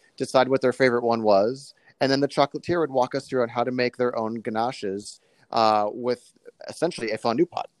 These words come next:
So that would be made, that the wine would be infused into it. And then after that was all done, people got to sit around, have a glass of wine, eat their chocolates by dipping in strawberries or dipping in bacon or whatever their, their preferred,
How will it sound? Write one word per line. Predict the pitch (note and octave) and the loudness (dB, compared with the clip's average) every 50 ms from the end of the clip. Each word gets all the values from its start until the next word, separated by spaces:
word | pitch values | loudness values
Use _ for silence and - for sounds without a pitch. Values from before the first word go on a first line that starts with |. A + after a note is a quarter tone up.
| _ _ - - - _ _ | _ _ -20 -20 -20 _ _
So | - - D3+ C#3+ C#3+ C#3+ C#3+ C#3+ | -4 2 4 6 6 6 4 2
that | C#3 C3+ C3 | 0 0 0
would | C#3 C#3+ C#3 | 0 -4 -6
be | C#3 | -6
made, | C3 C3+ C3+ C3+ C#3 C3 | -4 -4 -4 -4 -4 -6
that | C3 A#2 A2 _ | -6 -10 -10 _
the | A#2+ A#2 | -10 -6
wine | A#2 A#2 A#2 A#2+ B2+ | -4 -4 -4 -4 -6
would | A#2+ A2+ | -8 -8
be | A#2 | -8
infused | A2 G#2+ - - B2+ B2+ B2+ - - | -8 -8 -8 -6 -4 -4 -4 -4 -4
into | B2+ B2 A#2+ - - C3 | -6 -6 -6 -6 -2 0
it. | B2+ B2 A#2+ A#2 - _ - | 2 2 2 0 -4 _ -8
And | B2+ A#2 | -6 -4
then | A#2+ A#2 A#2+ | -2 0 0
after | A#2 A#2 - - B2 | 0 0 0 -2 0
that | B2+ B2 B2 | 0 0 0
was | B2 - | 0 -2
all | A#2 A2 | -2 -2
done, | G#2+ C3+ C3+ B2+ B2 B2 | 0 0 -2 -2 -2 -6
people | - C#3 B2 B2+ | -10 -16 -16 -12
got | A#2+ A#2+ A#2 - | -8 -6 -8 -8
to | - | -8
sit | - - D3 C#3 C3+ | -8 -8 -6 -4 -2
around, | B2+ C3 B2+ B2 B2 A#2+ | 0 0 0 0 0 -2
have | B2+ C3 A#2+ A#2 | -4 -6 -10 -10
a | B2 | -8
glass | - A#2+ A#2 A#2 - - B2 | -4 -2 -2 -2 -2 -6 -8
of | A2+ | -4
wine, | A2+ A#2 A#2 A2+ A2+ A2+ A2+ A2+ A#2 A2+ - _ _ _ _ _ - | -2 -2 0 0 -2 -2 -4 -6 -8 -10 -14 _ _ _ _ _ -8
eat | C3 B2+ - _ | -8 -8 -4 _
their | C3 B2+ B2 A#2+ A#2+ A#2 A2+ A2+ A2+ | 2 4 6 6 6 6 4 2 0
chocolates | - - - B2 A#2 - - C3 B2 A2+ - | -4 -2 0 0 0 0 0 -4 -4 -4 -4
by | _ A#2 A2+ | _ -2 -2
dipping | A2+ - - - A#2 G#2 | -2 -4 -6 -6 -6 -6
in | G#2 G2 | -6 -8
strawberries | - - - C3+ B2 B2+ B2 B2+ B2 B2 A#2+ A#2+ A#2+ B2 A#2+ B2 B2 A#2+ - - _ _ _ _ _ | -8 -2 2 4 4 4 4 4 2 2 2 0 0 -2 -4 -4 -6 -10 -16 -20 _ _ _ _ _
or | B2 B2 | -8 -6
dipping | G#2 B2+ A#2 - A#2+ A#2 A2 | -6 -6 -6 -6 -8 -6 -6
in | G#2+ G2+ G2 - | -6 -8 -6 -4
bacon | - B2+ C3 B2+ - C#3 C3 B2 B2 B2 B2 B2+ C3+ | -4 -4 -4 -2 -2 0 0 0 0 -2 -2 -4 -4
or | C3 - A#2+ A2 A2 G#2+ G#2 G#2+ | -4 -4 -2 0 0 0 0 0
whatever | A2 A2+ A2 A#2 A#2 B2 A#2+ | -2 -2 -2 -2 -2 -4 0
their, | A2 A#2 A2+ A2 G#2+ G#2+ A2 G#2+ G#2 - - | 2 2 4 4 4 2 0 -2 -6 -10 -6
their | A2+ A2 G#2+ | -4 -4 -4
preferred, | - _ - - - - B2+ B2 A#2+ A#2 A#2 A2+ A2+ | -4 _ -14 -18 -8 -2 0 2 2 2 0 -4 -8